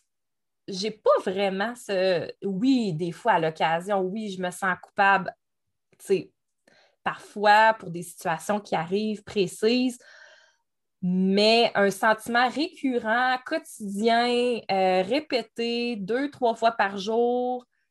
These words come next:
que je me sens coupable envers mes enfants, c'est pas quelque chose que j'ai.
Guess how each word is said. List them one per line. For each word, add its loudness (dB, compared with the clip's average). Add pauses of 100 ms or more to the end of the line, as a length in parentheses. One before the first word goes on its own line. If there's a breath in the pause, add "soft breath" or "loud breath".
(200)
que -2
je -10
me -2
sens -6
coupable 2
envers 2
mes -6
enfants, -4
c'est -14
pas -2
quelque -4
chose -8
que -4
j'ai. -8